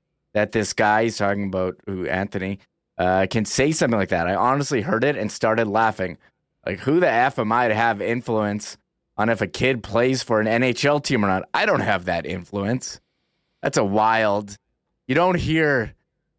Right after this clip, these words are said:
that unfiltered thoughts from an N H L player to reporter. And, uh, Jeremy Rutherford of The Athletic saying the same stuff. So this is, I mean, we had last week, we had the off-ice drama of, you know, uh, Perfetti versus Hartman, Jets wild. And now it's,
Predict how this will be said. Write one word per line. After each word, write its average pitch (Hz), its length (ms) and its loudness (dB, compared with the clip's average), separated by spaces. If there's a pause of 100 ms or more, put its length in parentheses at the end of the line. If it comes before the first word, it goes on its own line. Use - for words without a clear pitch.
(300)
that 123 320 2
unfiltered 120 800 -2
thoughts 107 340 2
from 104 180 0
an 104 80 0
N 101 100 0
H 104 200 -2
L 104 140 2
player 104 300 2
to 110 120 -2
reporter. 98 380 2
And, 92 200 -2
uh, 92 140 -4
Jeremy 117 320 0
Rutherford 98 500 -2
of 92 120 -8
The 101 100 -4
Athletic 95 460 -4
saying 98 260 -6
the 90 60 -12
same 95 280 -10
stuff. 87 240 -14
So - 120 -10
this 180 160 -4
is, 131 180 -4 (500)
I 117 40 -4
mean, 131 100 0
we 147 80 2
had 165 180 0
last 160 360 0
week, 135 160 -8
we 131 80 -2
had 123 80 -2
the 117 80 -4
off-ice 120 720 -2
drama 120 580 0 (560)
of, 101 300 -2 (360)
you 107 80 -10
know, 92 180 -8
uh, 90 160 -8 (140)
Perfetti 123 760 0 (580)
versus 107 320 -2
Hartman, 135 560 0
Jets 127 380 -2
wild. 110 580 2
And 104 100 -4
now 120 280 2
it's, - 420 -4